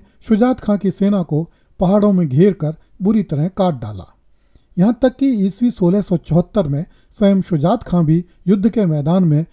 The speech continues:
बेरहमी से मार डाला गया। औरंगजेब की सेनाएं इस समय भारत की तीन सीमाओं पर लड़ रही थीं। औरंगजेब का मामा शाइस्ता खां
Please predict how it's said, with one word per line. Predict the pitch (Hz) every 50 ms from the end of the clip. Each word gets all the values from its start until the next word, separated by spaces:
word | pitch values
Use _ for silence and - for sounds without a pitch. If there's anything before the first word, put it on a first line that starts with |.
| _ _ - 156
बेरहमी | 170 214 226 233 208 190 175 160 151
से | 139 - 170 185 208 - _ _ -
मार | 170 175 185 175
डाला | 147 139 127 113 113
गया। | 104 101 92 90 82 _ _ _ _ _ _ _ _ _ _ _ _ _ _ -
औरंगजेब | - 147 180 208 226 226 185 220 220 202 -
की | - 196
सेनाएं | - - 175 185 185 175 147 139 143 - _ _ _ -
इस | - 240 226 -
समय | - 202 196 208 214
भारत | 156 123 165 180 208 208 -
की | - 233 233
तीन | - - - 226 262 294 269
सीमाओं | - - 190 175 170 160 151 143
पर | - 143
लड़ | 131 131 123 113
रही | 110 110 117 120
थीं। | 110 - 131 104 107 _ _ _ _ _ _ _ _ _ _ _ _ _ _ _ -
औरंगजेब | - 180 180 190 214 208 185 196 202 190
का | 196 202 185
मामा | 165 147 147 160 170 185 180
शाइस्ता | - - 151 151 160 - - - 208
खां | - - 170 175